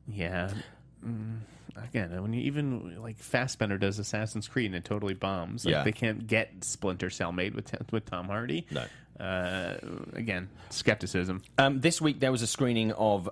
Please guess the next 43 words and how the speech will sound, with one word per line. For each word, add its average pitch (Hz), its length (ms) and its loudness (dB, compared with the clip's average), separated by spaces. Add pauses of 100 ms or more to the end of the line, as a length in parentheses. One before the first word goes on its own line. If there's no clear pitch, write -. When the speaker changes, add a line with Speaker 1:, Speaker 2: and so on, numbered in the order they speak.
Speaker 2:
um, 95 320 4
It. - 400 0
Stephen 104 420 2
King 98 520 0 (340)
got 101 140 4
invited 85 560 0
to - 80 0
that, 80 420 0
uh, - 60 0
and 92 380 2
he - 40 -2
got 110 220 2
his 113 100 0
sign 120 240 2
of 107 60 4
approval. 101 480 0 (240)
Now, 110 80 2
Stephen 127 340 2
King, 117 260 0
an 110 80 2
author, 113 360 4 (340)
obviously 92 420 2 (120)
wrote 104 240 4
the 87 80 -2
book, - 360 4 (400)
um, 101 480 6 (540)
uh, 113 260 6 (140)
doesn't 123 320 4
like 139 320 4
a 127 60 6
lot 95 160 6
of 90 60 4
movies 87 420 2
that 82 140 0
have 92 120 2
the 82 80 -2
<laughs> - 80 -2
Stephen 117 260 2
King 120 280 2
name 147 260 4
on 87 200 4
them. 85 220 2
Speaker 1:
Sure. 107 360 0